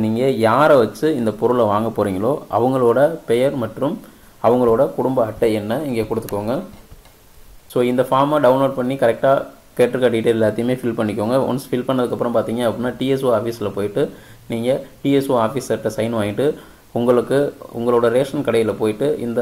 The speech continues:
சர்டிஃபிகேட்டை காமிச்சிங்க அப்படின்னா வந்துட்டு நீங்க யார் மூலமா பொருளை வாங்கிக்கிறதுக்கு நியமிச்சிருக்கீங்களோ அவங்களே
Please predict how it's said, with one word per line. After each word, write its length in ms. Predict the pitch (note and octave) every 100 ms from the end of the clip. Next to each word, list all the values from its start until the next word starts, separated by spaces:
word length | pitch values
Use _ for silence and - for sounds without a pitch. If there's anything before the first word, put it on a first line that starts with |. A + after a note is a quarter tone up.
| C3+ -
சர்டிஃபிகேட்டை 500 | - C3 C3+ A2+ G#2+
காமிச்சிங்க 420 | G#2 A2 G#2+ G#2+ A2+
அப்படின்னா 320 | F#2+ G2 A2 A#2
வந்துட்டு 280 | G2 G2+ C#3+ - - - - A#2+
நீங்க 200 | B2 C3 D3 D3 - - A2+
யார் 220 | B2 D3 C#3
மூலமா 260 | C3+ C#3 C3+
பொருளை 240 | A#2 B2+ B2
வாங்கிக்கிறதுக்கு 640 | A2+ A#2+ A2+ A2 A2 A2 A2+
நியமிச்சிருக்கீங்களோ 720 | A#2+ B2 A#2+ - G#2 G#2 C3 - - - A2+
அவங்களே 300 | B2+ B2+